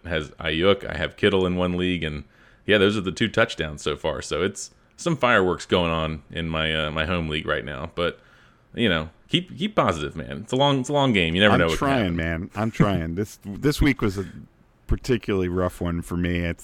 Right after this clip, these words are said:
Speaker 2: looks like, uh, my Scott Fishbowl season is coming to an end this week, and, uh, a couple leagues where I, I was telling you off air about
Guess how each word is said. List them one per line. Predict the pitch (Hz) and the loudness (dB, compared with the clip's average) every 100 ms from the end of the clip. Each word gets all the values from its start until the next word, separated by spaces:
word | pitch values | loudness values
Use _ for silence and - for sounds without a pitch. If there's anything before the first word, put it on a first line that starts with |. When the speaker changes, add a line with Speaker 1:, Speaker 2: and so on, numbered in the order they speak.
| - | -6
Speaker 2:
looks | 90 - | -6 -4
like, | 92 90 - | -2 -2 -2
uh, | 87 85 - _ _ _ _ _ _ _ - _ _ _ | -4 -4 -8 _ _ _ _ _ _ _ -20 _ _ _
my | 92 | -4
Scott | 90 - 101 | -4 2 2
Fishbowl | - 110 - - 98 92 | 4 0 2 2 2 2
season | - 107 98 98 | 0 0 2 0
is | 92 | -2
coming | - 107 98 92 | -2 0 2 2
to | 90 | 0
an | 90 | 0
end | 90 90 | 0 0
this | 87 - | -2 -2
week, | 92 90 85 | 0 0 -2
and, | 85 85 82 82 | -6 -6 -6 -6
uh, | 80 80 80 - - - _ - | -6 -4 -6 -10 -16 -20 _ -10
a | - | -8
couple | 101 - 113 107 | -6 0 4 4
leagues | 95 92 85 - | 4 2 0 -2
where | 87 85 - - - | -2 -2 -8 -16 -2
I, | 101 - | -2 0
I | |
was | 98 90 | -2 -2
telling | - 90 | -2 0
you | 87 85 | 2 2
off | 87 - | 2 2
air | 95 90 87 | 2 4 2
about | 85 90 | 2 -2